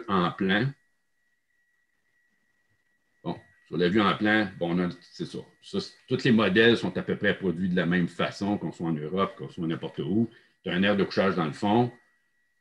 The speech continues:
a une allée d'alimentation, une aire d'alimentation qu'on appelle aussi allée de grattage ou surface d'exercice. Ok ?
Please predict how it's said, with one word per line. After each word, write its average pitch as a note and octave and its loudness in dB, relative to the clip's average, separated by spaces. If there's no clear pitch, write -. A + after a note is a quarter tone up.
a G2+ 4
une F#2 4
allée F#2 4
d'alimentation, F#2 2
une F2 2
aire G2+ 4
d'alimentation F2 0
qu'on F2 -2
appelle F2+ 0
aussi F#2 -2
allée F2 2
de F2 -4
grattage F2 0
ou D#2+ -10
surface F2 -4
d'exercice. D#2+ -6
Ok ? - -8